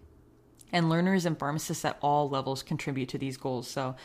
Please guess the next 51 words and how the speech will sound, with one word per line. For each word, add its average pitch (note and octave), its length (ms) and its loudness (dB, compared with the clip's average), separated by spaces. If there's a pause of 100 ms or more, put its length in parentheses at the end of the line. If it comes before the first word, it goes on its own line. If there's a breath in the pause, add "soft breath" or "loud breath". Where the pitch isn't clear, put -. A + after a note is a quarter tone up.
(180 loud breath)
just F3 160 -2
being, F3 220 2
uh, C#3+ 340 -2
able D3+ 240 0
to D3 400 -4
remind C3+ 380 -2
everyone C#3+ 420 -2
kind C#3 240 -8
of C3 100 -6
what C3+ 160 -2
that C3 160 -4
process C3+ 460 -6
looks F#3 220 -2
like F#3+ 320 -2
if - 160 -10
we C#3+ 120 -2
had C#3 120 -2
ever - 240 -6
rotated C3+ 480 -4
through F3 140 2
there. E3 260 -2
And C#3 160 -4
then, C3+ 120 -2
of C3 140 -8
course, C#3 320 -6 (260 loud breath)
to D#3+ 100 0
teach E3 200 0
everyone D3 360 0
who's C#3 240 -2
new C3+ 260 0
what C3+ 220 0
that - 200 -2
looks - 260 -8
like. - 220 -8
So C3+ 340 -4 (300 loud breath)
we D#3+ 80 -2
started D3+ 280 0
with D3 140 -4
the C3+ 60 -4
med C3+ 280 -2
recs F#3 340 -2
first, F3 500 -4
and C#3+ 140 -2
then C#3 100 -2
we C#3 100 -2
moved C#3 360 -4
on C3+ 240 -4
to - 140 -10
our C#3 100 -6
anticoagulation C#3 1080 -4
counseling. D#3 720 -4